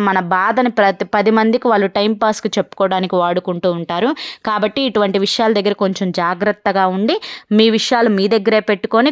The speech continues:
కుటుంబంతో కొంచెం, ఆ, డిస్కషన్ చేసుకుంటే ఆ బాధలు ఏవైనా ప్రాబ్లమ్స్ ఉన్నా క్లియర్ అయిపోతాయి. అంతే తప్ప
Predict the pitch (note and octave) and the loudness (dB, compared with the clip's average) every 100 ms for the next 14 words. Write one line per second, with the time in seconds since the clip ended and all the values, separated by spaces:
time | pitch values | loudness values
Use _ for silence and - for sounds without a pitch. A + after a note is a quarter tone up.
0 | C4+ A3 A#3 A#3+ A#3 A3+ A#3 G#3+ G#3 - | 0 0 2 4 2 2 0 0 0 0
1 | G3 F#3+ - - - G3+ G3+ F#3 G#3 - | 0 -2 -6 -16 -2 2 2 2 0 0
2 | B3+ - A#3 A3 G#3 - A3 G#3+ B3 F#3+ | 0 0 0 0 0 0 0 2 0 2
3 | F#3 G3 G#3+ G3+ F#3 F3+ F#3+ F#3 F#3 G3+ | 0 2 2 2 0 0 0 0 0 -2
4 | G3 F#3+ F#3+ F#3 F3+ F#3 F3+ - E3 F3+ | -2 -4 -4 -2 0 2 0 0 -4 -2
5 | F#3+ A3 F#3+ G#3 G3+ F#3+ | 0 0 0 -2 0 -2